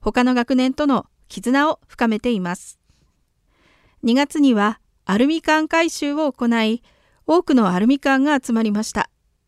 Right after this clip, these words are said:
この集まったアルミ缶をお金に換え、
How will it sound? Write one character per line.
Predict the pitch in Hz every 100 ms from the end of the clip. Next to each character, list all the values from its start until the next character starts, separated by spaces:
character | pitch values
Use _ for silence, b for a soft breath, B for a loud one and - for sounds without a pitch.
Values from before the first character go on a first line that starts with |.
| _ _ -
こ | 262
の | 262 277 b -
集 | - 302
ま | 339
っ |
た | - 254
ア |
ル | 226
ミ | 247 277
缶 | 262 247 233
を | 226
お | 226 -
金 | 240 269
に | 254 247
換 | 214 202
え、 | 196